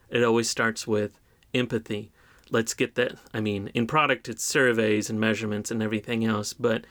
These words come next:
in coaching, it's, let's see where you are, what problems are you facing, and we're gonna have some solution conjectures. I might recommend, "Oh, try this," and it may not work. In a lot of cases, it's not gonna work, but we're gonna learn something from it.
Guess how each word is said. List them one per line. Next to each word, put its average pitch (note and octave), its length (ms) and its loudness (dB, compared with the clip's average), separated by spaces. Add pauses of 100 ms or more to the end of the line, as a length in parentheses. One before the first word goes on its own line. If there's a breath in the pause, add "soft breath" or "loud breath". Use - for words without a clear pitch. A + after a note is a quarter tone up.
(240 loud breath)
in B2 140 -2
coaching, C3+ 480 0
it's, A2 340 -2 (680 soft breath)
let's C3+ 280 2
see E3+ 260 0
where B2+ 220 4
you A2 260 2
are, B2 380 2 (180)
what A#2+ 280 0
problems A2+ 440 0
are G#2+ 160 2
you A#2+ 160 2
facing, C3+ 560 -4 (380 soft breath)
and C#3 140 2
we're D#3+ 140 4
gonna E3+ 160 0
have D#3+ 180 0
some D#3 160 -4
solution D#3 500 0
conjectures. - 760 -6
I B2+ 120 0
might B2+ 400 0
recommend, B2 640 0 (260 soft breath)
"Oh, D#3+ 160 4
try E3 320 0
this," C3+ 400 0
and A#2 120 0
it B2+ 120 -2
may C3+ 220 2
not C#3 220 2
work. A#2+ 380 0
In C3+ 140 2
a D#3 60 4
lot E3+ 160 4
of F3 80 -8
cases, C3+ 360 -2
it's C#3 160 -2
not D3+ 180 0
gonna A2+ 140 0
work, - 340 -2 (140 soft breath)
but E3 80 4
we're D3+ 140 6
gonna A#2 160 2
learn B2 280 2
something G#2 380 -6
from G2 240 -14
it. - 180 -12